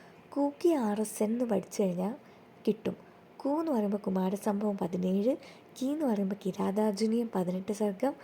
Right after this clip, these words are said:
ആർ എന്ന് പറയുമ്പോൾ രഘുവംശം പത്തൊമ്പത് സർഗം, എസ് എന്ന് പറയുമ്പോൾ ശിശുപാലവധം ഇരുപത് സർഗം, എൻ എന്ന് പറയുമ്പോൾ നൈഷധീയ ചരിതം ഇരുപത്തിരണ്ട് സർഗം. അതായത് കൂക്കി ആർ എസ് എൻ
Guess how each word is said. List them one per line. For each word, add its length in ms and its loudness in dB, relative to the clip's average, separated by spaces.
ആർ 200 2
എന്ന് 160 -2
പറയുമ്പോൾ 300 0
രഘുവംശം 720 0
പത്തൊമ്പത് 480 -2
സർഗം, 400 -2
എസ് 280 0
എന്ന് 120 0
പറയുമ്പോൾ 360 2
ശിശുപാലവധം 720 2
ഇരുപത് 300 2
സർഗം, 400 -2
എൻ 140 0
എന്ന് 160 0
പറയുമ്പോൾ 400 0
നൈഷധീയ 460 2
ചരിതം 400 -2
ഇരുപത്തിരണ്ട് 560 0
സർഗം. 360 -6
അതായത് 400 0
കൂക്കി 480 2
ആർ 280 2
എസ് 220 -4
എൻ 80 -2